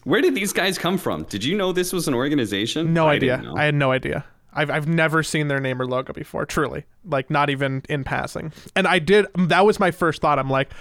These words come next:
Speaker 2: "Are they from Seattle?"
Speaker 1: <laughs> That's what I was,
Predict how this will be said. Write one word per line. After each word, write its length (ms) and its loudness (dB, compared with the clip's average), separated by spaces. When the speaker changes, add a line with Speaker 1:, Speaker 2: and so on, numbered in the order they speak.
Speaker 2:
"Are 40 -2
they 100 2
from 160 -2
Seattle?" 580 0
Speaker 1:
<laughs> 1120 -10
That's 200 -6
what 100 -6
I 120 0
was, 420 -6